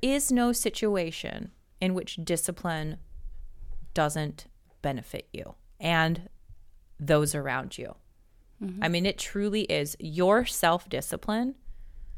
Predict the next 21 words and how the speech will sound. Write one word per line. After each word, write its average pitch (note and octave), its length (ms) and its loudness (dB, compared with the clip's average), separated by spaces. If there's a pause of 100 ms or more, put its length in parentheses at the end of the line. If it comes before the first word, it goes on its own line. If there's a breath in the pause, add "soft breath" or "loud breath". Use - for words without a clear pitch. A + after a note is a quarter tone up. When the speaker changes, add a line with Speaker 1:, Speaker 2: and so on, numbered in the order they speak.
(480 soft breath)
Speaker 1:
is F3 160 4
a E3 60 8
way D#3+ 280 4
to D#3+ 180 -4
love D3+ 440 2
the D#3 80 0
people D3 280 -2
around C#3 440 -4
you C#3+ 240 -4 (600)
a D3 140 2
lot C#3+ 300 -4
better. - 240 -10 (280)
<laughs> - 100 -12 (880 loud breath)
Speaker 2:
Yeah. D#3 120 -8 (380)
And, B3+ 300 4 (200)
and A#3 200 0
you're C4+ 180 0
responsible B3 880 -2 (180)
for - 300 -4
you, F3 400 -4 (640)
okay? F3 400 -4